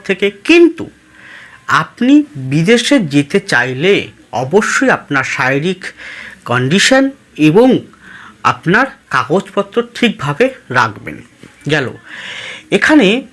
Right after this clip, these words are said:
শুধু বলবো কর্মস্থলটায়, কর্মস্থলটায় কোনো প্রকার বিতর্কিত বিবাদ লক্ষ্য করেন তৈরি হচ্ছে,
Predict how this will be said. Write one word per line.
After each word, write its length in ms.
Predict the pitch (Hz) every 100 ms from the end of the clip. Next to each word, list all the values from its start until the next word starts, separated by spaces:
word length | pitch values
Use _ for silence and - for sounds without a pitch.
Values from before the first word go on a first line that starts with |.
| _ _ -
শুধু 300 | - 226 285
বলবো 300 | 294 277 302
কর্মস্থলটায়, 1200 | 302 160 180 196 196 - - 233 247 240 104 - - _ _ _ _ _ - -
কর্মস্থলটায় 1300 | 151 156 202 202 - - - - 254 247 151 - - _ _ _ - - - _ _ - _ _ _ -
কোনো 220 | 214 285
প্রকার 400 | 302 - 139 160 - _ _ -
বিতর্কিত 680 | 131 196 214 208 294 294 294
বিবাদ 480 | 151 135 165 143 - - - -
লক্ষ্য 400 | 131 143 - 262
করেন 340 | - 196 123 107 -
তৈরি 260 | 160 190 233
হচ্ছে, 540 | 269 269 - - 107